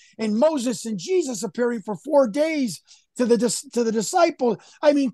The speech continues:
wild stories. We believe those from people from twenty-five hundred years ago. We,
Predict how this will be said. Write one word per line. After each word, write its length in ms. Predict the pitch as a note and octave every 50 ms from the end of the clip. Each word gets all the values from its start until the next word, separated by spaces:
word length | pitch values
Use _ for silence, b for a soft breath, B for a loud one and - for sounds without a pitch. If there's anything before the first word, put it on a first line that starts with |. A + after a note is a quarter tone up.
| _ _ _
wild 880 | - A3 G#3+ B3 C#4 D#4 D#4+ D#4 D#4+ E4 F4 E4+ D#4 B3+ A3+ G3+ E3
stories. 760 | - - - - E4+ F4+ F#4 F#4+ F4 C#4+ G#3 - - D3+ - _ _ _ _ _ _ _
We 140 | A#3+ D4 D4+
believe 400 | D4 D4 C#4+ C#4 C#4 C#4 C4 C4
those 520 | C4 C#4+ D4+ D4+ C#4 G#3+ F#3+ F3 C#3+ - _ _ _ _ _ _ _ _
from 200 | B3 B3+ A#3+ G3+
people 540 | - - C#4+ D4 - D#4+ D4+ C#4+ C#4 A3 _ _ _ _
from 160 | - A#3+ A3+ F3+
twenty-five 640 | - - - C#4 D#4 E4 D#4 G#3 - C#4+ C#4 B3+
hundred 340 | G#3+ B3 C4+ G#3+ A#3+ C4 A#3
years 320 | B3 B3+ C4+ C4+ C4 G#3
ago. 380 | A3+ G#3+ F3+ G3 F3 - - - b b b b b b
We, 160 | - A#3+ G#3+